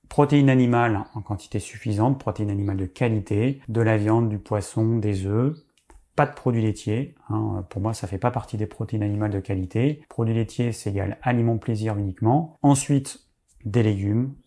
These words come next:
crus et cuits, pas trop. Si vous en prenez trop, ça va prendre la place, toute la place dans votre estomac et vous n'aurez, pourrez pas manger de, de, de choses plus importantes.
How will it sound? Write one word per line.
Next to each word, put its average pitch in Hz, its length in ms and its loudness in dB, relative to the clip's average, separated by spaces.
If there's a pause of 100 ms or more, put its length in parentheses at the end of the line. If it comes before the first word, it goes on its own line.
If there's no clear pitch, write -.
(140)
crus 123 360 0 (200)
et 113 140 -6
cuits, 135 440 -4 (200)
pas 139 100 4
trop. 131 380 -4 (100)
Si - 160 -8
vous 107 160 2
en 110 100 4
prenez 110 340 0
trop, 139 380 4
ça - 140 -6
va 98 80 -2
prendre 107 240 -2
la 107 80 2
place, 117 560 -4 (140)
toute - 180 -10
la 127 80 2
place 123 220 0
dans 110 80 2
votre 104 180 -6
estomac 110 360 -2
et - 20 -2
vous 95 100 -2
n'aurez, 92 240 -6 (160)
pourrez 95 220 -6
pas 120 120 2
manger 117 480 -2 (600)
de, 104 500 -2
de, 98 100 -6
de 101 160 -4
choses 104 280 -6
plus 101 200 -6
importantes. 131 640 0